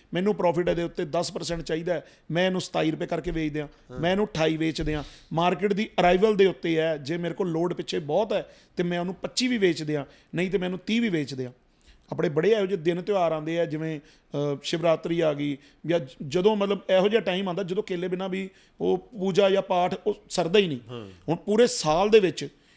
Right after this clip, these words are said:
Speaker 1: ਇੱਕ ਇਹੋ ਜਿਹਾ ਦਿਨ, ਵਾਹ, ਇੱਕ ਇਹੋ ਜਿਹਾ ਦਿਨ ਚੜ੍ਹਦਾ ਹੈ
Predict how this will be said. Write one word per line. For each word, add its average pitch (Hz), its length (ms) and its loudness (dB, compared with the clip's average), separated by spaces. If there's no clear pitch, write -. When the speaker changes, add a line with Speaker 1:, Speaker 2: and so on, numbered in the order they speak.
Speaker 1:
ਇੱਕ 254 200 2
ਇਹੋ 202 180 6
ਜਿਹਾ 196 140 4
ਦਿਨ, 165 300 0
ਵਾਹ, 208 280 4
ਇੱਕ 240 160 2
ਇਹੋ 185 180 2
ਜਿਹਾ 185 140 0
ਦਿਨ 156 240 -2
ਚੜ੍ਹਦਾ 180 320 0
ਹੈ 139 260 -2